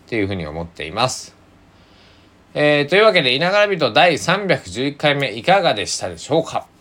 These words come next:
えー、今日も香川県高松市、えー、いながらスタジオキーステーションですね、全世界にお届けしてきました、いながらビート。えー、皆さんの、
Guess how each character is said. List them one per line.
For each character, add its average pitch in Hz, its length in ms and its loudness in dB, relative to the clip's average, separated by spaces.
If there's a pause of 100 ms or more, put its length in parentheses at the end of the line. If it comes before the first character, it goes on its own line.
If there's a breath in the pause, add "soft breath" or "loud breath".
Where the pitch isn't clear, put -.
(640)
え 98 380 -4
ー、 - 60 -4
今 180 80 4
日 156 60 2
も 117 60 -6
香 123 100 2
川 143 140 4
県 117 180 -2
高 120 160 -4
松 160 220 0
市、 98 260 -6
え 95 140 -4
ー、 - 20 -4
い 95 60 -4
な 127 100 -2
が 202 100 2
ら 196 120 2
ス 190 80 -4
タ 208 100 -2
ジ 190 80 -8
オ 185 80 -8
キ 180 160 -8
ー 170 40 -4
ス 170 100 -8
テ 170 80 -2
ー - 20 -2
シ 160 140 -8
ョ 135 100 -8
ン - 20 -12
で 110 120 -10
す 110 120 -18
ね、 120 200 -12
全 113 220 -8
世 117 100 -10
界 - 160 -10
に 117 100 -10
お 107 80 -6
届 101 300 -10
け 95 80 -6
し - 60 -16
て 95 120 -12
き 107 140 -18
ま 135 100 -6
し - 60 -12
た、 175 100 -2
い 110 100 -8
な 104 120 -4
が 135 80 -2
ら 151 100 -2
ビ 170 160 -6
ー 170 60 -8
ト。 139 180 -6 (720 loud breath)
え 90 80 -10
ー、 87 60 -6
皆 120 180 0
さ 120 240 -2
ん 92 220 -6
の、 120 260 0